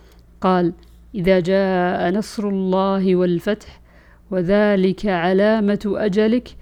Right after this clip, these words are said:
فسبح بحمد ربك واستغفره، إنه كان توابا. فقال عمر:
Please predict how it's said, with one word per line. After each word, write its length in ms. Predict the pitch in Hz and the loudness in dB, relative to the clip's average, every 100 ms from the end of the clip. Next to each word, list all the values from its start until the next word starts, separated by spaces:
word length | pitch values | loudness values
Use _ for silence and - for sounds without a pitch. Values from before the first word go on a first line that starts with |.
| - - - | -20 -20 -12
فسبح 880 | - 196 269 220 185 165 190 - 170 | -6 -2 0 0 -2 -4 -4 -4 -6
بحمد 440 | 180 208 180 165 | -6 -4 -4 -2
ربك 540 | 175 165 156 147 170 175 | -2 -2 -6 -6 -6 -4
واستغفره، 840 | 165 147 - - 160 135 214 175 - - - - _ - - | -6 -8 -10 -6 -6 -6 -6 -6 -8 -20 -20 -20 _ -10 -2
إنه 760 | 214 196 180 175 170 165 160 - | 0 2 2 0 0 -2 -4 -4
كان 360 | 185 170 156 | -4 -2 -4
توابا. 720 | - 170 156 165 165 156 156 - - - - - - | -6 -6 -4 -4 -4 -6 -10 -14 -20 -20 -20 -20 -16
فقال 320 | - 185 180 | -4 0 2
عمر: 420 | 156 196 180 170 | 2 0 0 -2